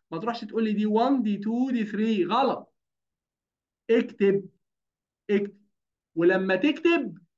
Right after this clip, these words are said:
اكتب الأصل، الأصل اللي جاي لك في المسألة. طب وبعدين مين اللي هيبقى اللي بعده؟ two and a half، أهي two and a half.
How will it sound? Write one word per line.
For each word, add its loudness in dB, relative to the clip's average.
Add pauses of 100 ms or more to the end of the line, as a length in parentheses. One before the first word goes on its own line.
(100)
اكتب -4
الأصل، -4 (1040)
الأصل 0
اللي -2
جاي 2
لك -4
في -10
المسألة. -10 (420)
طب -2
وبعدين 4
مين 4
اللي 0
هيبقى 0
اللي -2
بعده؟ -2 (380)
two -2
and -2
a -2
half، -2
أهي -2
two -2
and -4
a -4
half. -10